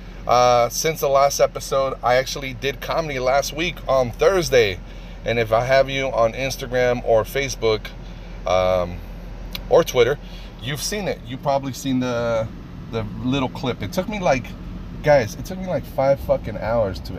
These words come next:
add, uh, captions. You know, like, um, uh, yeah, the captions, right? Subtitles? Yeah, subtitles. It was fucking hard. There's gotta be an easier way. And the clip was only two minutes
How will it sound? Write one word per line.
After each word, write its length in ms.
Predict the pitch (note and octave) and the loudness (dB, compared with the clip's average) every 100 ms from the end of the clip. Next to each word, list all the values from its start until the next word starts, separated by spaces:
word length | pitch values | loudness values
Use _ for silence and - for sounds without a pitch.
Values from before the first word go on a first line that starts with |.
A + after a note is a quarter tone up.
| - | -2
add, 300 | G2+ G2 F2+ - - - - - | 0 0 -4 -10 -10 -10 -8 -2
uh, 380 | F2+ F2 E2 - | 0 2 0 -2
captions. 720 | - A2 A2 - F2 - - - - - - - - - - G#2+ | 4 6 6 2 -4 0 4 4 4 0 -6 -14 -14 -14 -14 -10
You 60 | |
know, 120 | G#2 G2+ | -6 -4
like, 220 | F2 F#2 - | -4 -6 -8
um, 300 | F2 E2 E2 - - - - - - - - - - | -6 -6 -8 -12 -12 -12 -10 -10 -10 -10 -8 -2 2
uh, 380 | F#2 E2+ D#2 D#2+ - - - | 4 2 0 -4 -6 -8 -2
yeah, 180 | F3 G2 | 4 4
the 80 | G3+ | 4
captions, 420 | - C3+ - - | 4 4 4 -4
right? 300 | G#2+ C3+ - | -2 -2 2
Subtitles? 560 | - - D#3 E3+ - - - - | 4 6 4 2 -2 -12 -14 -2
Yeah, 220 | D3+ F#3+ | 4 4
subtitles. 580 | - D3 G#2 D2+ C#2 - - - - - - - - - | 4 2 2 -4 -6 -12 -14 -14 -14 -14 -14 -12 -12 -10
It 160 | D3+ F3 | -4 -2
was 220 | C#3+ - | -2 -2
fucking 480 | C#3+ B2+ - G#2 F2+ - - - - - - - | 2 2 2 -6 -8 -8 -10 -12 -12 -12 -10 -8
hard. 540 | - D#3 C#3 G2 E2+ - | -2 4 6 4 0 -4
There's 160 | G#2+ C#3+ | 0 4
gotta 220 | D3 B2 | 6 4
be 100 | A2+ | 2
an 120 | G2 - | -4 -2
easier 320 | C3 A#2 G#2 | -2 -2 -2
way. 320 | G2 G2 E2 - - - - - | 2 0 0 -8 -14 -14 -10 0
And 160 | C#3+ | 2
the 60 | C#3+ | 0
clip 320 | - G3+ G3+ | 2 0 2
was 160 | D#3 D3 | 0 2
only 240 | D#3 C3 | 0 0
two 300 | - F#3 F#3+ | -2 -6 -4
minutes 480 | F3+ E3 D#3+ - | -2 0 -2 -4